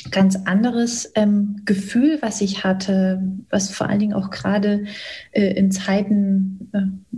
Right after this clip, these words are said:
dieser Pandemie auch so wichtig ist, noch mal diese Kompetenz des Hinterfragens.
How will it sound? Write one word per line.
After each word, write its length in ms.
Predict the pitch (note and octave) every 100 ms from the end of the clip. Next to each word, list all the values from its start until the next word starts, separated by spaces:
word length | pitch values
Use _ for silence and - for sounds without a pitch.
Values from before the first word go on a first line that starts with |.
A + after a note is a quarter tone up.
| -
dieser 520 | G3 F#3+ F#3+ F#3+ F#3+
Pandemie 840 | F#3 - F#3+ F#3 F3+ F#3+ B3 A#3+ F#3 - - - - -
auch 100 | F#3+
so 200 | - F3+
wichtig 640 | G3 F#3+ - F#3+ - - _
ist, 320 | F#3+ F#3+ -
noch 180 | F#3 F#3
mal 160 | F#3 F3+
diese 260 | F#3 F#3
Kompetenz 760 | - - F#3+ F#3 F#3+ F#3+ G3+ -
des 200 | F#3 F#3+
Hinterfragens. 1120 | F#3+ F#3+ F3+ - E3+ F#3+ G3 G3 - - -